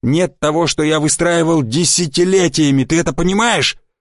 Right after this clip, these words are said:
Ни твоего будущего, ни будущего Алисы, ничего не останется.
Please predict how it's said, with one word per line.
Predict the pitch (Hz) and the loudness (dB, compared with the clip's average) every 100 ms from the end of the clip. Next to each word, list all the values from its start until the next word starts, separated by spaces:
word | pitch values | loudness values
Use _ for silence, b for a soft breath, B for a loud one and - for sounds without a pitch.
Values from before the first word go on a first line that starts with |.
| _ | _
Ни | 110 135 | -2 -2
твоего | 139 165 175 180 170 | 0 2 2 2 2
будущего, | 165 160 - 151 | 2 2 0 0
ни | 147 | 2
будущего | 160 196 180 - 185 | 2 0 0 0 0
Алисы, | 170 165 190 - 143 | 2 2 0 0 0
ничего | 135 165 135 180 165 156 165 | 0 0 -2 -2 -2 0 0
не | 156 156 | 2 0
останется. | 151 - 170 151 120 - 101 | 0 -2 0 0 0 -2 -4